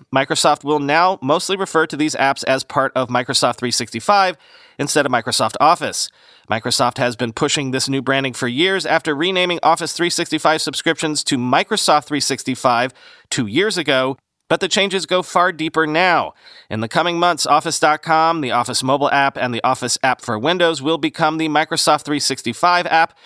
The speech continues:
with a new icon, a new look, and even more features, explains an F A Q from Microsoft. That means if you use any of the dedicated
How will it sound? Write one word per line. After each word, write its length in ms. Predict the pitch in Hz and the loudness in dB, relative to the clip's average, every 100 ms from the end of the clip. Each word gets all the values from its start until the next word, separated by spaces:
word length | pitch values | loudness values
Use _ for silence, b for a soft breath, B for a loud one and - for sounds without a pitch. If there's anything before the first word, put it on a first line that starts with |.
| B B | B B
with 160 | 107 117 | -4 -2
a 60 | |
new 180 | 151 220 160 | 0 0 2
icon, 480 | 170 185 175 170 - | 0 2 2 2 -2
a 80 | 120 | -2
new 260 | 147 208 | -2 -2
look, 320 | 196 170 - - | 0 0 0 -4
and 160 | 139 139 | -2 -2
even 180 | 139 127 | -2 -2
more 160 | 127 - | -2 -2
features, 520 | 196 208 156 104 - | -2 0 0 -2 -8
explains 460 | 101 - 123 107 - | -8 -4 -2 -4 -6
an 320 | 110 110 107 110 | -6 -4 -4 -4
F 160 | - | -2
A 80 | 107 | -6
Q 260 | - 120 107 | -4 -6 -4
from 240 | 113 101 | -6 -2
Microsoft. 520 | 104 123 - 151 170 _ _ _ _ - | -4 -2 2 2 2 _ _ _ _ -2
That 180 | 160 170 | 0 0
means 280 | 185 190 175 | -2 -4 -4
if 100 | 165 | -4
you 80 | |
use 240 | 165 170 151 | 0 -2 0
any 180 | 165 190 | 0 0
of 140 | 190 170 | 0 -2
the 100 | 156 | 0
dedicated 580 | 156 165 - 170 170 | 0 0 -2 -2 -2